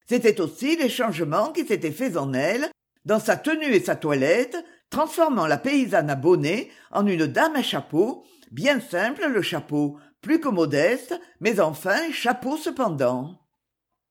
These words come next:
Vous, vous n'avez pas changé, » dit madame Moreau en s'asseyant, « et ce que mon fils m'a raconté de votre jeunesse et de votre beauté n'est que l'exacte vérité. Il me semble, en vous retrouvant,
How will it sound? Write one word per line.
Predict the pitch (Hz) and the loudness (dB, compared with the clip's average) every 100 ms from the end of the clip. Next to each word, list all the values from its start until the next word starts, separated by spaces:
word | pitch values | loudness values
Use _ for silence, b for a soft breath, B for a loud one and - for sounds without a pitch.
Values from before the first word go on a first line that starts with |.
| _ _ _ | _ _ _
Vous, | 165 247 349 | -2 2 2
vous | 359 | 0
n'avez | 330 269 285 | 0 0 0
pas | 269 349 | 0 -2
changé, » | 359 339 233 160 147 151 B B | 0 -2 -2 -2 -2 -4 B B
dit | 190 | -2
madame | 214 208 180 | 0 2 0
Moreau | 156 147 214 | 0 0 0
en | 311 | -4
s'asseyant, « | 269 220 - 143 135 131 143 b b b b | -2 -4 0 0 0 -2 -6 b b b b
et | 233 | -2
ce | 277 | 0
que | 262 | 0
mon | 185 170 | 0 0
fils | - 320 330 | 0 0 0
m'a | 294 | 0
raconté | 240 240 214 214 202 | 0 0 -2 2 2
de | |
votre | 151 147 151 | 2 -2 -4
jeunesse | 143 262 262 247 175 | -4 -2 -2 -2 -4
et | |
de | 151 | -4
votre | 147 147 143 | -4 -4 -4
beauté | 139 220 - 170 214 - B B 160 | 0 0 2 2 2 0 B B 0
n'est | 185 | 0
que | - | 2
l'exacte | 330 269 151 190 294 - | 0 0 0 -2 -2 -2
vérité. | 311 262 196 151 - 131 139 - _ _ _ _ | -2 0 0 -2 0 0 0 -10 _ _ _ _
Il | 254 285 | -2 0
me | 202 | -2
semble, | - 190 269 349 302 | 2 2 2 0 -2
en | |
vous | 180 | 0
retrouvant, | 165 170 180 160 143 214 262 | 0 -2 -2 -2 0 -2 -6